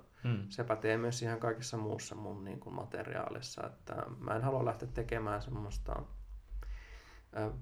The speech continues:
Speaker 2: puolihöttöä tai sitä,
Speaker 1: Hmm.
Speaker 2: että asiakas ei ole tyytyväinen, vaan me katsotaan läpi jokaisen asiakkaan kanssa, että myös Ilun kanssa ollaan katsottu, että hei, että tää näyttää tältä, että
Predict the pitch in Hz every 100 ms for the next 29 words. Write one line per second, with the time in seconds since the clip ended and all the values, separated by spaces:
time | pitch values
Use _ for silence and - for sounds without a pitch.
0 | - 135 123 113 110 107 - 110 104 -
1 | 107 104 - - 104 101 95 95 113 113
2 | 110 113 113 - 139 120 107 101 98 98
3 | 98 95 104 101 110 113 113 110 110 110
4 | 113 - 107 104 101 - 98 107 110 -
5 | 107 110 107 - - - - - - -
6 | - - - - - - - - - -
7 | 120 113 113 - 120 113 110 110 - 101
8 | 107 117 - 127 - - 123 120 117 -
9 | 123 117 117 113 131 123 127 120 120 117
10 | -